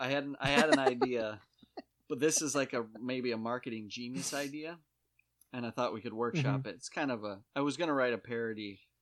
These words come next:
Speaker 1: commercial, but I, I, I, one a day is enough. So I got a little something for you. So you all thought the condom industry couldn't come up with anything new or novel? You get the play on words there in the first line?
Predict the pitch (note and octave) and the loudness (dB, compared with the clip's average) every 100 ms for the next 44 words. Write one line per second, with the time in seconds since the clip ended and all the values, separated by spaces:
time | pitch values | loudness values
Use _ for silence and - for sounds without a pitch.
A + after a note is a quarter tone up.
0 | _ - A#2 A2+ A#2 A#2+ A2 G#2+ G#2 G#2 | _ -8 -4 -4 -4 -6 -4 -4 -4 -8
1 | - A2 - A#2 A#2+ - A#2+ C#3 C3+ A2+ | -8 -8 -8 -8 -8 -8 -4 -2 0 0
2 | A2 G#2 G2 G#2+ G#2 G2 - _ _ _ | -2 -4 -8 -10 -10 -12 -16 _ _ _
3 | _ _ _ - C3+ A#2 - A#2+ A#2 A#2+ | _ _ _ -2 2 2 0 -2 0 2
4 | A2+ A2 B2 A2 - A#2 G#2 G2+ - G#2 | 0 -2 -4 -8 -4 -2 -2 -4 -2 -2
5 | F#2+ _ _ _ _ - B2+ E3 D3 D3 | -4 _ _ _ _ 0 4 6 6 4
6 | - C#3+ - C#3 B2 A2+ G2 G2 G2 G2+ | 2 0 0 -2 0 0 -2 -4 -4 -4
7 | G2+ - A2+ G#2+ - C#3 A2 F#2 _ _ | -4 -4 -4 -6 0 0 0 -4 _ _
8 | _ - C#3+ C#3 E3 A2+ G2+ G2 _ _ | _ -6 2 4 4 2 -4 -10 _ _
9 | - C3 B2 A#2 A2 C3 C#3 C3+ A#2 A2+ | -2 0 2 0 2 2 2 2 -2 0
10 | A#2+ C#3 C3+ A2+ A2+ B2 C3+ F3 F#3 _ | 0 2 2 2 0 0 0 -4 -6 _
11 | _ _ _ _ _ _ _ - A2 A#2+ | _ _ _ _ _ _ _ -16 -8 -6
12 | - A#2 A#2 A2 A2 A2+ A2+ - A2 A#2 | -6 -6 -2 -2 -4 -4 -6 -4 -6 -6
13 | G#2+ A#2+ A2 A2+ A#2 B2 | -6 -6 -6 -6 -10 -12